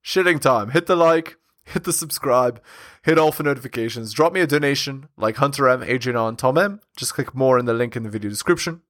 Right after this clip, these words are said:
Buy my books at bit dot L Y slash Helios Books. And of course, go to my Patreon and subscribe, patreon dot com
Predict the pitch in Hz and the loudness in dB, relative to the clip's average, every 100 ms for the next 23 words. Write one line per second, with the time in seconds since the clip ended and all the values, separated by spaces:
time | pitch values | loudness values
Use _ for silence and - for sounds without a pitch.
0 | _ _ _ _ _ _ _ - - 127 | _ _ _ _ _ _ _ -16 2 4
1 | 151 131 123 - - 120 113 117 110 - | 4 4 2 0 -6 -6 -4 0 0 2
2 | 113 107 107 104 107 107 113 104 98 - | 2 2 0 -2 -4 -6 -6 -6 -6 0
3 | 165 165 - - _ - - - - - | 0 0 -4 -8 _ -20 -20 -20 -20 -20
4 | _ 185 196 - 151 143 - 143 127 117 | _ 0 0 2 2 2 0 0 0 0
5 | 131 123 127 117 117 113 - - 107 104 | -2 0 0 -2 -4 -8 -10 -6 -4 -4
6 | 101 - 110 - 107 101 101 101 98 - | -6 -6 -4 -4 -4 -6 -10 -10 -8 -6
7 | 107 101 | -6 -6